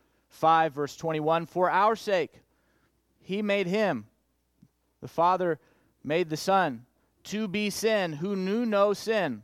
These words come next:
That's penal substitutionary atonement. Christ takes our evidence, "so that in him we might become the righteousness of God."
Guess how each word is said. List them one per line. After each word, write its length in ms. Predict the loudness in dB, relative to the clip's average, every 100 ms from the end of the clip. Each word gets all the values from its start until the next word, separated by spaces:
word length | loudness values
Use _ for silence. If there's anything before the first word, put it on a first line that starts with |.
| _
That's 400 | -2 -2 -4 -20 _ _ _
penal 280 | -4 -2 0
substitutionary 840 | 0 -2 -4 -8 -6 -4 -2 -2
atonement. 540 | -2 0 0 -2 -6 _
Christ 380 | 0 0 -2
takes 260 | -4 -4 0
our 220 | 2 2
evidence, 640 | 2 0 0 -4 -6 -16 -20 _ _ _ _ _ _ _ _ _
"so 220 | -8 0 4
that 240 | 4 2 2
in 220 | 0 2
him 420 | 2 2 0 -4 -16 _ _ _ _
we 300 | -8 -2 -2
might 400 | 2 2 2 -2
become 440 | -8 -2 0 0 -2
the 100 | 0
righteousness 760 | 2 2 -2 -12 -8 -8 -8 -20 _ _ _
of 200 | -12 -6
God." 360 | 0 0 0